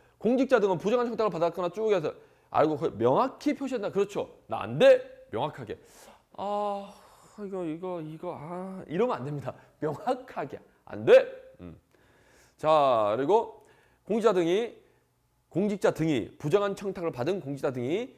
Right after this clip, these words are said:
그에 따라 직무를 수행했다. 어? 그에 따라 직무를 수행했다는 말은 부정한 청탁을 받고 부정한 청탁에 맞게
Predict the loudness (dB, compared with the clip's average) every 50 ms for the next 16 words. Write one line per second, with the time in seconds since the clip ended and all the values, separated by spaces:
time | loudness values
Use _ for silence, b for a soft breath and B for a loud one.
0 | _ _ _ -2 0 0 0 0 0 -2 -2 -2 -4 -6 -8 -6 -6 -4 -4 -4
1 | -4 -4 -2 -2 -2 -2 -2 -6 -6 -6 -6 -6 -6 -6 -10 -18 b b b b
2 | b b b b b b _ -6 -2 0 0 0 2 2 2 2 2 0 -4 -4
3 | -2 -2 -2 -2 -2 -2 -4 -4 -4 -4 -4 -4 -2 -2 -2 -2 -2 -4 -8 -12
4 | -10 -4 -2 0 0 0 0 -4 -6 -8 -10 -12 -12 -12 -10 -8 -6 -6 -4 -4
5 | -6 -6 0 2 4 4 4 4 B B B B B B _ -6 -4 0 2 2
6 | 2 2 0 -4 -6 -10 -10 -8 -8 -8 -10 -10 -10 -8 -6 -6 -4 -4 -4 -6
7 | -6 -8 -10 -6 -4 -2 -2 -2 -4